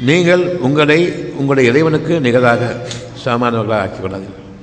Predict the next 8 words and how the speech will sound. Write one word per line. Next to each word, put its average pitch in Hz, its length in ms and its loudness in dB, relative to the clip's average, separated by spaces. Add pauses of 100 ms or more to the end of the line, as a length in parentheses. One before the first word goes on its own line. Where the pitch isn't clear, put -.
(440)
நீங்கள் 101 320 -6
மரணிப்பவர்கள், 98 580 -6 (240)
மரணத்தின் 117 520 -4
போது 127 280 2
ஓடப்படுவீர்கள், 101 720 -2
இறைவனை 104 300 -4
காப்பாற்று 107 240 -8
என்று. 101 400 -12